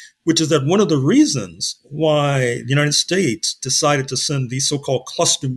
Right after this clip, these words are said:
munitions into Ukraine is because nato and the United States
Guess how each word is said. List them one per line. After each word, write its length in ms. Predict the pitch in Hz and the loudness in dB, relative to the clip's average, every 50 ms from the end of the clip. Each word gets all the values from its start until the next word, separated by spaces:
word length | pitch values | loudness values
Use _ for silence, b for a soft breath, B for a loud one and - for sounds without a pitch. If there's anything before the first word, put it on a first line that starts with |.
| - 127 | -6 -8
munitions 680 | 123 127 127 117 127 - - - - 92 92 - - - B B B B B B B B B B - | -6 -6 -2 0 0 2 2 0 0 -4 -6 -8 -8 -8 B B B B B B B B B B -6
into 260 | 147 143 139 - 139 | -4 -4 -2 -2 -2
Ukraine 720 | 123 123 127 127 - - - 247 311 233 120 95 92 - - B B B B B B B B B - | -4 -4 -4 -6 -4 -2 0 0 0 0 -2 -4 -8 -12 -16 B B B B B B B B B -4
is 180 | 156 143 131 | -2 -2 0
because 720 | 143 160 - - 185 180 170 160 156 151 143 139 - - _ _ _ _ _ _ _ _ _ | 0 -2 0 2 4 6 6 6 6 4 0 -2 -6 -8 _ _ _ _ _ _ _ _ _
nato 760 | - 120 117 139 202 294 311 - - - - 104 - 202 196 _ _ _ _ _ _ _ _ | -10 -4 0 2 2 2 2 0 -2 -4 -4 -6 -6 -8 -10 _ _ _ _ _ _ _ _
and 200 | - 165 269 320 | 0 0 2 2
the 80 | 311 226 | 2 0
United 200 | 170 135 123 123 | 0 0 0 -2
States 680 | - - - - 113 101 98 131 - - - - - | -4 -4 -4 -4 -6 -6 -6 -8 -8 -8 -8 -10 -10